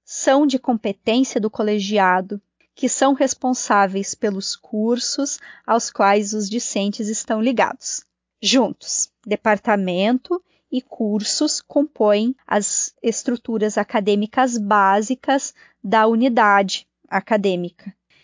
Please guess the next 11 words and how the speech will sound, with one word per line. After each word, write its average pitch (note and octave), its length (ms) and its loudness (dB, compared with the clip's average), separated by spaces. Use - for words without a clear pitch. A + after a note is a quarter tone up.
E A3 140 2
essa A#3 320 4
unidade A3+ 680 4
acadêmica, G3+ 880 0
aquela G3 320 0
escola, G3+ 560 2
aquela F#3+ 280 -2
faculdade, G#3 880 2
aquela, F#3 1040 2
aquele G#3 280 -4
instituto, A#3+ 720 -2